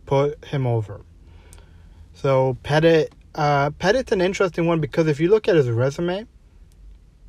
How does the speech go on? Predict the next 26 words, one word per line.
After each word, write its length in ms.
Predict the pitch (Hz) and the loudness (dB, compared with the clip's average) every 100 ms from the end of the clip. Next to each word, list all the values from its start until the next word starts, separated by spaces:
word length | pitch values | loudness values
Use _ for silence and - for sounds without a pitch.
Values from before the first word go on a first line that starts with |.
| - - - - - - - - - - - | -20 -20 -20 -20 -20 -20 -20 -20 -20 -16 -4
you 120 | 202 | 0
know, 140 | 208 214 | 4 6
he's 140 | 180 | 4
not, 180 | 202 170 | 4 0
he's 120 | 190 | -2
probably 180 | 196 196 | 2 2
not 140 | 180 | 2
gonna 120 | 160 139 | 2 2
be 40 | |
better 140 | 135 | 2
than 120 | 120 104 | 0 -4
Pettit. 280 | 113 101 - - - - - - _ - - | -8 -10 -14 -20 -20 -20 -20 -20 _ -20 -8
He's 200 | 139 139 | -6 0
not 200 | 165 156 | 0 0
gonna 180 | 139 120 | -2 -4
be 40 | |
better 140 | 117 | -2
than 140 | 107 101 | -4 -6
Pettit. 280 | 110 101 - - - - - - - - - | -10 -14 -18 -20 -20 -20 -20 -20 -20 -20 -10
Uh, 300 | 135 131 127 | -4 -2 -4
Kuzi, 480 | - 151 165 170 160 | -2 2 4 4 2
he's 140 | 135 | 0
gonna 140 | 135 | -2
be 100 | 131 | -2
better 220 | 123 131 123 | 0 0 0
than 400 | 127 131 131 | -4 -4 -6